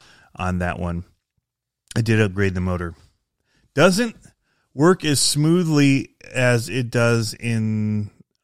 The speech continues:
um, the regular, the V twos of the, the electronics. I don't know if it's because the A X twenty-four has two servos that are being powered by that battery,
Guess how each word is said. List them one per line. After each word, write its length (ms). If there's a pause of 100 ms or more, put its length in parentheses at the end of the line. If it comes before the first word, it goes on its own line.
um, 360
the 100
regular, 640 (120)
the 200
V 240
twos 580
of 480
the, 500 (760)
the 240
electronics. 720 (320)
I 120
don't 100
know 80
if 140
it's 120
because 360
the 120
A 100
X 120
twenty-four 460
has 180
two 180
servos 540
that 80
are 100
being 300
powered 380
by 120
that 320
battery, 540